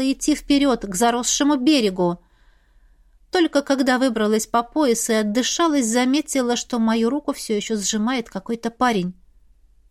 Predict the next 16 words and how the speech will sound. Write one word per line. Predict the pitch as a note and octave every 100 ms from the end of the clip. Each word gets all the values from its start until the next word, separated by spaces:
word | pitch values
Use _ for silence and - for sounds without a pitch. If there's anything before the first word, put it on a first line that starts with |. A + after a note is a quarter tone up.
| _
Половинка | - B3 B3+ C4 A#3+ A#3+
луны | A#3+ B3 B3+
давала | B3 A#3 A3+ B3+ A#3+
маловато | A#3 B3 C4+ E4 - F#3
света. | - F#3 F3+ E3+ D#3+ - - _ _ _ _ _
Крала | - D4 D4+ G#3
цвета | - G#3 G3+ C4 C4
и |
детали, | F#3+ G3 - C#4 B3 A3+
но | A3+ B3+
и | C4 A#3+ A#3+
из | A3+
обрывков | B3 A#3 E4 - C#4+ -
складывалась | - A3 G3+ F#3+ G3 G3+ G3+ G3
чужая | - G#3+ G3+ G3
внешность. | G3 G3+ F#3 - F3+ -